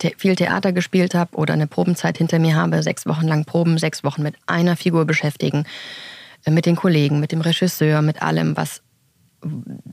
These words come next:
sehr zermürbend oft ist für mich. Ähm, und dann erhole ich mich im Studio und denke, jetzt einfach dahin gehen und direkt ein Ergebnis haben, direkt an etwas arbeiten, ganz direkt,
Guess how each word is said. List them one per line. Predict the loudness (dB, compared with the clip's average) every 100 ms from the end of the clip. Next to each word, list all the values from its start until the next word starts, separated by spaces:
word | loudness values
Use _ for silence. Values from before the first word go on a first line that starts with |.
| -18 -10
sehr | 0 2 2
zermürbend | 2 4 4 4 2 0
oft | -2 -2 -2
ist | -2 -2
für | 0 2
mich. | 2 0 -6 -8 -2
Ähm, | 0 -2 -4 -8
und | -6
dann | -4 -6 -12 -20 -20 -20 -4
erhole | -2 2 4 4
ich | 2 0 0
mich | -2 -2
im | -4
Studio | -4 -4 -4 -2 -2 -4 -8 -20 -20 -12
und | -6
denke, | -4 -4
jetzt | -6 -8 -4
einfach | -2 -2 -4
dahin | -2 0 2 2
gehen | 2 0 -2 -4 -10 -20 -20 -20 -8
und | -2 -2 -2 _ _ _ -8 -2
direkt | 0 0 -2 -4 -18 -10 -4
ein | -2
Ergebnis | 2 2 2 0 -2
haben, | -4 -2 -2
direkt | -2 0 -2 -4
an | -6
etwas | -4 -4 -6 -4
arbeiten, | -2 0 0 -2 -2
ganz | 0 0 0
direkt, | 0 2 0 -4 -18